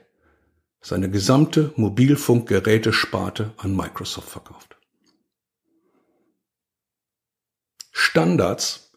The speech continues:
werden von Kunden sehr schnell adaptiert.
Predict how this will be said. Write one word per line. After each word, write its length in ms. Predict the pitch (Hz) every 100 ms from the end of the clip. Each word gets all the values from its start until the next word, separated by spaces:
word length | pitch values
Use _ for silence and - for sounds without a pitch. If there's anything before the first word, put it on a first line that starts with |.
| _ _ _ _ _ _ _ -
werden 320 | 104 113 120
von 320 | - 110 101
Kunden 480 | - 113 110 95 -
sehr 560 | 120 101 107 127 131 -
schnell 540 | - 113 104 110 - _
adaptiert. 540 | - 104 101 - -